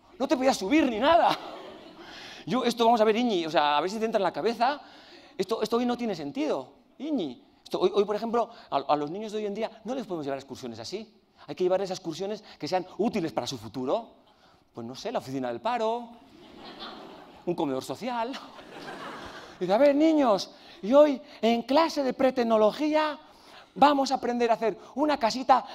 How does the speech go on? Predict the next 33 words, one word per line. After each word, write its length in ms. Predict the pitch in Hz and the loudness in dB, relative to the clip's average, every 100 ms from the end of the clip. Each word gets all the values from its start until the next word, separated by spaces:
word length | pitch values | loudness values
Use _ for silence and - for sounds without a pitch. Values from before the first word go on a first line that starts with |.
| - | -4
con 120 | 262 | 0
estas 200 | 302 339 | 4 4
simpáticas 500 | 254 247 277 254 240 | 4 4 4 6 4
cajas 260 | - 240 220 | 4 2 0
de 80 | 196 | 0
cartón". 480 | 165 165 190 156 151 - 143 - - - - - - - - - - - - - 277 - - - - - - - - - | 0 2 2 2 -6 -10 -12 -8 -8 -8 -10 -10 -10 -12 -12 -14 -14 -16 -16 -18 -18 -18 -20 -18 -18 -20 -20 -20 -20 -10
Y 240 | 156 202 | -8 -6
es 100 | 240 | -6
que 360 | - 233 220 180 | -4 -4 -4 -4
las 160 | 151 | -4
cosas 220 | 170 220 220 | -2 -2 2
han 80 | |
cambiado 280 | 214 196 202 | 2 4 2
mucho, 440 | 190 214 220 214 233 - _ _ _ - - | 0 -2 0 -2 -2 -14 _ _ _ -18 -8
porque 220 | 147 131 | -6 -4
antes, 200 | 175 208 | -6 -6
por 100 | 185 | -4
ejemplo, 340 | 185 196 190 190 - - | -4 0 0 0 -8 -14
antes 240 | 170 180 175 | -8 -6 -6
los 100 | 170 | -4
niños 340 | 190 196 - - - | -4 -4 -6 -16 -12
competían 600 | - 156 143 139 170 185 | -4 -2 -2 -4 -2 -4
con 160 | 160 147 | -2 -4
el 80 | 143 | 0
trabajo 260 | 135 143 | 0 0
de 40 | 143 | -6
sus 140 | 117 | -8
padres, 460 | - 107 107 101 - _ _ _ - | -8 -8 -10 -14 -18 _ _ _ -6
¿no? 160 | 156 196 | -4 -2
Te 80 | |
venían 200 | 143 175 | -4 -2
y 40 | 175 | -2
decían, 300 | 160 160 | 0 0